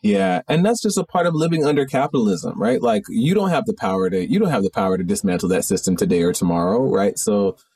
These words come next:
there's an extent to which we can't help, right? Like, what we're doing, right? So, like, you're not profiting from this. You're not trying to make a profit from it, but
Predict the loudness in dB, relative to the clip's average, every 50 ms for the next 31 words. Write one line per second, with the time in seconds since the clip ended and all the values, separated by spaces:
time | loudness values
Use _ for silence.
0 | _ _ _ _ -2 0 2 2 0 0 -2 -2 -2 -2 -2 -2 -2 -2 0 2
1 | 2 0 0 -2 -2 -2 -4 -2 -2 -2 -2 -2 -4 -8 -6 -2 -2 -2 -2 -4
2 | -6 _ _ _ _ _ _ -2 0 0 0 0 -2 -4 -4 -4 -2 -2 -2 -2
3 | -2 -2 -2 0 0 0 0 0 -2 -2 0 -2 -2 -2 -2 0 0 0 2 0
4 | -2 -4 -6 _ _ _ _ _ _ _ _ 0 0 2 2 0 -2 -4 -6 _
5 | _ _ _ _ _ _ -2 -2 0 0 -2 -2 -2 -2 -2 -4 -6 -6 -6 -6
6 | -4 -2 -2 0 0 0 0 0 0 0 0 -2 -2 -2 0 2 2 2 2 0
7 | -2 -6 -10 -4 -2 -2 -2 0 -2 -4 -4 -4 -4 -2 -2 -2 -2 -2 0 0
8 | 0 2 0 0